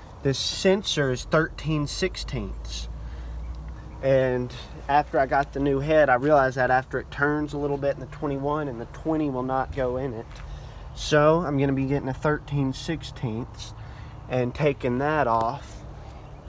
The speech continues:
Here's the new, uh, let me actually get it out of its package.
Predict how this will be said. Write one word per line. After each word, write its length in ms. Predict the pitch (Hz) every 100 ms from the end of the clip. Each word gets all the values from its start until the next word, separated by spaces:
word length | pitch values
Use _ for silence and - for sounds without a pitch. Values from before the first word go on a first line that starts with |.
| -
Here's 300 | - 165 165
the 100 | -
new, 400 | 143 151 170 160 127 123 - - - - - -
uh, 400 | 117 113 107 98 - - - - - -
let 80 | 95
me 100 | 82 - -
actually 320 | 107 - 110
get 120 | 110
it 140 | 107
out 160 | 104 104
of 80 | -
its 240 | - -
package. 1700 | - 113 - - - - - - - - - - - - - - -